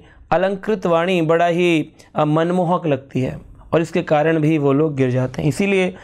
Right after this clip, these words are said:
भगवान अगर आप देखें तो इस अनुवाद में कह रहे हैं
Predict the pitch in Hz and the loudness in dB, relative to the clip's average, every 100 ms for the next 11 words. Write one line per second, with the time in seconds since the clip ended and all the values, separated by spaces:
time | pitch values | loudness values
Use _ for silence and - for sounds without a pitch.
0 | - 135 131 156 202 190 175 180 - - | -6 0 2 2 2 0 -2 -8 -20 -6
1 | - 160 180 175 147 170 196 185 185 170 | 0 2 2 0 0 -2 -2 0 -2 0
2 | 165 - 156 156 165 165 165 147 - 156 | -4 -2 0 2 2 0 0 -2 0 0
3 | 185 185 180 165 180 | 2 2 2 0 -2